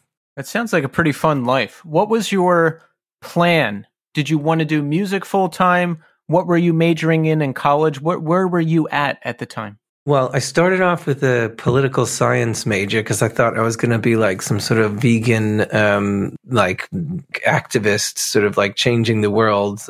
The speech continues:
Speaker 2: um, very idealistic, kinda straight edge kid. And then when I got into those courses,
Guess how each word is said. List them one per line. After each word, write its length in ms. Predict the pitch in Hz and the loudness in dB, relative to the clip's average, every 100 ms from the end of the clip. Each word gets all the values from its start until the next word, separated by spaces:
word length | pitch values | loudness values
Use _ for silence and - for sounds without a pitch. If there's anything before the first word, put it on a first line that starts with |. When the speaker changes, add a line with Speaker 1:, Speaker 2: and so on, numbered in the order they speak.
| 117 | -2
Speaker 2:
um, 460 | 104 101 101 90 104 | 0 0 0 -6 -6
very 380 | 107 107 101 | 0 2 2
idealistic, 720 | 101 101 104 107 104 104 - 98 | 0 -2 2 2 2 0 -4 -6
kinda 240 | - 101 98 | -2 -2 -4
straight 340 | - 113 104 | 0 2 2
edge 240 | 98 95 | 0 -2
kid. 320 | - 101 98 - - - - - | -2 -2 -2 -6 -12 -10 -10 -4
And 200 | 117 120 | 2 4
then 500 | 127 123 123 123 247 _ _ _ _ | 4 2 0 -2 -4 _ _ _ _
when 160 | 123 123 | 0 2
I 80 | |
got 240 | 123 139 127 | 2 2 2
into 240 | 127 120 | 0 0
those 240 | 120 117 113 | 2 0 -2
courses, 800 | - 113 107 - 101 101 - | -2 -2 -2 -2 -2 -2 -4